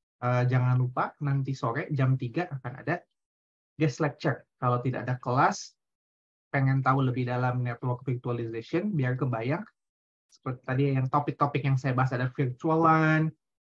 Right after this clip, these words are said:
kemudian virtual private cluster, itu adalah terminologi-terminologi virtualization dalam network yang mungkin akan dibahas oleh, eh, expert dari V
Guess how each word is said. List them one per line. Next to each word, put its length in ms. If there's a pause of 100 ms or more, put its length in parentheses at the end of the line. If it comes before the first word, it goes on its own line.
(240)
kemudian 400
virtual 400
private 480
cluster, 800
itu 240
adalah 220
terminologi-terminologi 1300 (800)
virtualization 800
dalam 240
network 400
yang 160
mungkin 320
akan 240
dibahas 480
oleh, 160 (960)
eh, 420 (140)
expert 640 (720)
dari 480
V 80